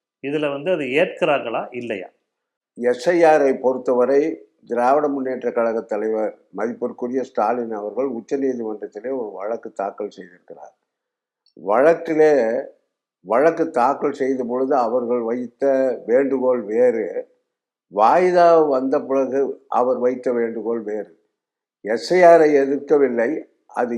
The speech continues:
Speaker 2: இப்பொழுது வேண்டாம், தேர்தலுக்கு பிறகு வைத்துக் கொள்ளலாம் என்று ஒரு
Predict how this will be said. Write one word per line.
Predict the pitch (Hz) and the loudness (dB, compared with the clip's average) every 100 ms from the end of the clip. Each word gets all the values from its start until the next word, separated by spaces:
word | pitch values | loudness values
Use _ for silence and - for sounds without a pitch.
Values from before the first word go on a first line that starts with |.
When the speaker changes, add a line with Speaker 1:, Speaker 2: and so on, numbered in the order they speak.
| 110 | -8
Speaker 2:
இப்பொழுது | 110 - 170 170 160 143 | -12 0 4 4 4 2
வேண்டாம், | 147 147 127 117 143 - _ | 0 0 -2 -4 -6 -12 _
தேர்தலுக்கு | - 175 214 196 190 165 160 | 0 4 4 2 0 0 -4
பிறகு | 135 147 165 | -2 -2 -2
வைத்துக் | 139 135 135 120 | -2 -4 -6 -6
கொள்ளலாம் | 127 127 127 117 | -4 -2 -2 -2
என்று | 120 123 156 160 104 - _ _ _ _ - | -6 -6 -2 0 -2 -8 _ _ _ _ 0
ஒரு | 156 | 4